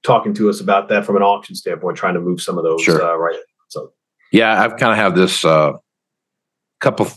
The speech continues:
Speaker 2: about three or four months ago, I kinda started talking about, hey, you know, we're gonna see this August, September, October through the end of the year timeframe where you're gonna start seeing some of these combines start showing up, and, and I, and I'm waiting for it. I mean, we're starting to see the onesie twosies come in.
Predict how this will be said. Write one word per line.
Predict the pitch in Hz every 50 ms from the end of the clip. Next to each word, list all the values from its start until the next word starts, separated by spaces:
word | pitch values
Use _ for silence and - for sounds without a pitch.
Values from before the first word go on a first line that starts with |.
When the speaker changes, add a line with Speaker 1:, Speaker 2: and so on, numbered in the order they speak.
| _ _ _ -
Speaker 2:
about | 123 110 - -
three | 143 127
or |
four | 123 - 117 107
months | 104 104 92 -
ago, | 95 98 95
I | 95
kinda | 95 101 95 92
started | - - 95 90 90 87
talking | - 95 85 82 - 92 85
about, | 78 85 80 82
hey, | 90 85
you | 82 80
know, | 80 80
we're | 82 87 85
gonna | 82 78 80
see | - - 82 80 80 76 69
this | 76 80 80 78 - - - - _ _ - - - - - _ _ _ _ _ _ - -
August, | 90 95 95 92 92 92 92 - -
September, | 101 92 92 - - 104 95 92 92 92 90
October | 82 - - - 98 95 87 87 90 90
through | 87 - 95 90 85
the | 90
end | 90 90 85
of | 76
the | 82 85
year | 87 90 90 90 92 92 92
timeframe | - - 87 87 85 82 - 87 87 87 85 85 82 80 76 -
where | 80 82 85
you're | 85 82
gonna | 87 82 -
start | - 98 78 -
seeing | - 104 92 87
some | 82 - 95 87
of | 85
these | 85 80 -
combines | _ - - 95 98 92 82 80 78 -
start | - 80 76 -
showing | - - 82 80 80 80
up, | 80 78 - 85
and, | 80 76 73 _ - - - - - - _ _ -
and | 80 85 85
I, | - -
and | 85 87
I'm | 85 90 90 104
waiting | 117 131 120 95 92
for | - - 98 92 90 87
it. |
I | 85
mean, | 90 92 92 92
we're | 98 104
starting | - - 127 107 95
to | -
see | - 117
the | 98 95
onesie | 87 104 107 101 90 87 82
twosies | - - 104 101 98 104 101 98
come | - 110 101 95 98
in. | 101 101 101 95